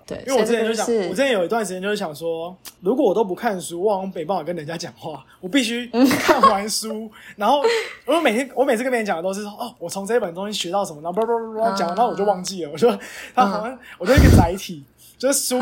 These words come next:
Speaker 2: 进来我身上，然后，然后我再讲出来。
Speaker 1: In and out，这样。
Speaker 2: 然后就过了，过了，然后，“诶，我看过这本书哦，我都不知道你。”然后别人就说，“诶，你之前跟我讲那个很好玩欸。”“啊，我讲过。”
Speaker 1: 嗯。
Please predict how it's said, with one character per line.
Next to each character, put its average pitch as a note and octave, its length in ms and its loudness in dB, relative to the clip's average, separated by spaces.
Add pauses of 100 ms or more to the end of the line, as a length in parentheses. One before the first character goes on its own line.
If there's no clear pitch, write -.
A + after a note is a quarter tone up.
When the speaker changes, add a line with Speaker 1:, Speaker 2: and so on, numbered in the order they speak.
Speaker 2:
进 C4 180 0
来 - 320 4
我 - 40 -6
身 G3+ 220 -4
上， G3 220 2
然 F3+ 80 -4
后， G#3+ 200 -2 (800)
然 G#3 120 -2
后 A#3+ 40 4
我 G#3+ 60 4
再 A#3+ 100 4
讲 F#3+ 200 -4
出 G3 80 4
来。 G3 40 4
Speaker 1:
In G3+ 100 2
and A3 380 6
out， F#3 80 -8 (120)
这 A#3 80 2
样。 G3+ 160 6
Speaker 2:
然 - 40 2
后 - 140 6
就 - 80 4
过 B3 220 4
了， G3+ 80 0
过 B3 140 4
了， G#3 100 4
然 A#3 100 4
后 C4+ 180 0 (120)
，“诶， D4 260 -4
我 C#4 140 0
看 C#4+ 120 2
过 C#4 120 2
这 D4 100 2
本 G#3 140 4
书 F3+ 160 2
哦， F#3+ 80 4
我 E3+ 120 -2
都 F#3+ 120 -4
不 B3+ 100 -4
知 G3 100 -10
道 A3 160 2
你。” F3+ 160 -12 (220)
然 B3+ 100 2
后 B3 80 4
别 A#3+ 120 2
人 G#3+ 80 0
就 B3 140 2
说 A#3+ 200 0 (160)
，“诶， D#4 140 2
你 G#3+ 160 -2
之 A#3+ 80 -4
前 C4+ 80 0
跟 B3+ 80 0
我 C4+ 40 2
讲 G#3+ 200 -2
那 A3 40 -2
个 B3 60 0
很 G3+ 100 -6
好 G3+ 180 -2
玩 D3 200 -2
欸。 C#3+ 180 -14 (220)
”“啊， B3 180 -4 (200)
我 G#3 100 -2
讲 F3 180 -4
过。” E3+ 300 -2
Speaker 1:
嗯。 D3+ 220 -14